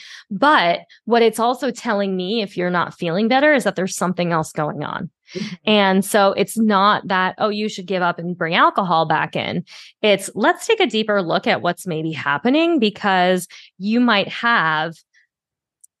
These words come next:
Speaker 1: an autoimmune disorder, or you might have a hormone imbalance, or you might have other nutrient deficiencies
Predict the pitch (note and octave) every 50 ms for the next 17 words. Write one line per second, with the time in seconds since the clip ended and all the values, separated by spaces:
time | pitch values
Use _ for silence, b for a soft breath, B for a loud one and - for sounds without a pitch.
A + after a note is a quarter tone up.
0 | _ - - G3 F#3+ F#3 - - F3+ F3 F#3 F#3 F3+ F3+ F3+ F3 F3 E3+ E3+ E3+
1 | E3+ F3 E3 - - E3 D#3 D#3+ D#3 D#3 D#3+ E3 - - F3 F3+ F#3 F#3+ A3+ A3+
2 | A3 G#3+ G#3 F#3+ F#3 F#3+ G3+ F#3+ F#3+ F#3 F3 F#3 D#3 D#3 F3+ E3+ E3+ E3 E3+ E3
3 | D#3+ E3 F3 F3 D#3+ D3 D3+ D3+ D3+ D#3 - - E3+ - - - F#3+ F#3 F#3 F#3
4 | G3 G3+ G3+ G3 F#3+ - F#3 - G#3 F#3 F3+ F3+ F3 - - F#3+ F3+ F3+ F3 E3+
5 | E3 D#3+ D#3+ - - A3 C4 C#4+ - C4+ A3+ G3+ F#3+ F#3 G#3 - - E3+ D#3 -
6 | - D#3+ D#3 D#3 - - - - D#3 - E3+ - -